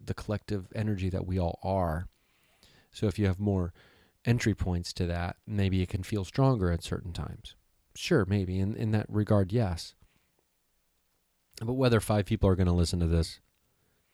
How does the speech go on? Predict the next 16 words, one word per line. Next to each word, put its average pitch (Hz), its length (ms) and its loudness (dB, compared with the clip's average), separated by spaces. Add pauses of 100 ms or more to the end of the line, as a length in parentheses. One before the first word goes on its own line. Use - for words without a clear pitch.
(1080)
or 90 260 2
four 87 300 2
thousand, 80 560 -4 (2250)
whoever's 131 340 4
supposed 98 300 2
to 90 60 -2
hear 80 280 0
it 80 40 0
is 80 100 -2
gonna 90 220 -2
hear 80 200 0
it 78 100 -4
because 82 360 -4
they 87 120 -2
heard 76 320 -4
it. - 240 -14